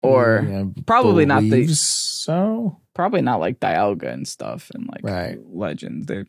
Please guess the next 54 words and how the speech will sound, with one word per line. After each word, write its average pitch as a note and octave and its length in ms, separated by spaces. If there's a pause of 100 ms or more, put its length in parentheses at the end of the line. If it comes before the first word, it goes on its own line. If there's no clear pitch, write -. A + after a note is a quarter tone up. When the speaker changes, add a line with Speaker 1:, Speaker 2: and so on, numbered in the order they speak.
Speaker 1:
they're B2+ 120
probably E2 240
just - 180
auto - 220
Ubers. - 480
But B2 140
Speaker 2:
I - 20
Speaker 1:
I A2+ 60
Speaker 2:
mean, A2+ 80
Speaker 1:
think A2+ 320
Speaker 2:
they, A2+ 80
they G#2+ 40
get F#2+ 160
sent G2+ 200
to - 80
Ubers, - 340
yeah. - 160 (400)
Speaker 1:
like, B2+ 160 (140)
Ursaluna, C#3+ 760 (920)
Pokemon A2 500
that G#2+ 200 (120)
is C3 240
good. A2+ 460 (380)
We - 140
have E3 80
Speaker 2:
I'm E3+ 100
Speaker 1:
no G#3+ 60
Speaker 2:
sure G#3 100
Speaker 1:
idea. F#3 300
Speaker 2:
they've - 20
been B2 520
tested G2+ 680 (100)
a - 140
little G2+ 280
bit, F2 260 (260)
um, F#2 340
with F#2+ 260
the F#2 300
information G2+ 540
that F#2+ 120
they G2 100
know. G2 200
So, B2 160
like, G#2+ 260
everyone C3 460
probably A#2+ 320
Speaker 1:
Like G#2 240
Speaker 2:
has A#2 100
Speaker 1:
Nat A#2 100
Speaker 2:
some - 100
Speaker 1:
Dex. G2+ 120
Speaker 2:
kind A#2 140
of A2 80
idea A#2+ 480